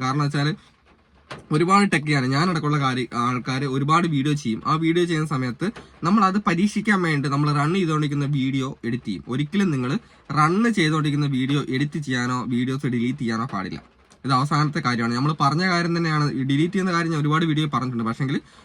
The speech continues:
ഇതിൻ്റെ അകത്തൂടെ പറയുന്ന കാര്യം നിങ്ങൾക്ക് മനസ്സിലാകാൻ വേണ്ടിയിട്ടാണ്. ഒരിക്കലും ചെയ്യരുതാത്ത ഒരു കാര്യമാണ് നമ്മുടെ ഓടിക്കൊണ്ടിരിക്കുന്ന വീഡിയോൻ്റെ അകത്ത് എഡിറ്റ് ചെയ്യാൻ പാ-, പാടില്ല. പിന്നെ, ആ,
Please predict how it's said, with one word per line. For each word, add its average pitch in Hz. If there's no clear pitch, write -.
ഇതിൻ്റെ 120
അകത്തൂടെ 160
പറയുന്ന 139
കാര്യം 147
നിങ്ങൾക്ക് 147
മനസ്സിലാകാൻ 139
വേണ്ടിയിട്ടാണ്. 110
ഒരിക്കലും 165
ചെയ്യരുതാത്ത 156
ഒരു 131
കാര്യമാണ് 120
നമ്മുടെ 135
ഓടിക്കൊണ്ടിരിക്കുന്ന 165
വീഡിയോൻ്റെ 127
അകത്ത് 117
എഡിറ്റ് 147
ചെയ്യാൻ 123
പാ-, 98
പാടില്ല. 110
പിന്നെ, 170
ആ, 117